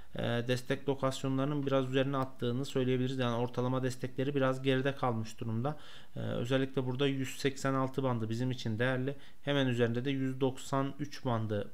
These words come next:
bulunuyor. Ee, ama bu bantlar birazcık geride, yani mantıklı takip edeceğin lokasyon neresi olur? İki sıfır sekiz bandı olur bundan sonraki süreçte. Ee, şöyle de bir baktığım zaman tabloya özellikle şu band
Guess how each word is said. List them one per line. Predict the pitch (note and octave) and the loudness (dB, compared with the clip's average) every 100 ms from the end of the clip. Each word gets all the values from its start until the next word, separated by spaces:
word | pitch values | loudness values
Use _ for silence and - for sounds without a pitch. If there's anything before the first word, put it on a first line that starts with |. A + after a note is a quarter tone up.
| B2+ | -4
bulunuyor. | C3 C3+ C3 C#3 C#3 - - - | 0 2 2 0 -4 -10 -10 -6
Ee, | A#2+ | -2
ama | A#2 A#2+ C#3+ C#3+ | 0 0 0 0
bu | C#3+ | 0
bantlar | C#3+ C#3 B2+ C#3+ C3+ | 2 2 4 2 4
birazcık | C#3 B2 C3+ - | 2 2 0 0
geride, | C#3 B2+ B2+ | 2 4 2
yani | B2 A#2+ | 2 2
mantıklı | B2 C3 - - C#3+ | 2 0 -2 -6 -2
takip | C#3 C3+ C3 | 2 2 2
edeceğin | C3 B2 B2+ B2+ | 0 2 0 0
lokasyon | C3 C3 B2+ - C3 | 0 0 0 -2 0
neresi | C3 A#2+ A#2 | -2 -2 -2
olur? | D3 - - - - | -4 -4 -10 -10 -8
İki | - - | -6 -4
sıfır | C#3+ - - | -4 -4 -4
sekiz | C3 C#3 C3 C#3 | -4 -2 -2 -2
bandı | C3+ A#2+ A2+ | 0 2 2
olur | A2 G#2+ | 0 0
bundan | A2+ A2+ | 0 0
sonraki | A2 A#2 A2 G#2+ - | 0 -2 -2 -2 -4
süreçte. | A2+ G#2 - D3+ D3 - - - | -2 -2 -2 -4 -4 -8 -10 -4
Ee, | A#2 G#2 | -2 -2
şöyle | G#2 - B2+ C3+ | -2 0 2 2
de | C#3 | 2
bir | C3+ C3+ - | 0 -4 -4
baktığım | C3+ C3 - D3+ C#3+ | -2 -2 -2 -2 2
zaman | C3+ B2 A#2 | 2 0 0
tabloya | A#2+ A#2 B2 | -2 0 2
özellikle | C3 A#2+ A#2+ A2+ - C#3+ - - - | 2 2 2 0 -2 -4 -4 -10 -10
şu | - C#3+ | -6 2
band | C#3+ C3+ | 2 2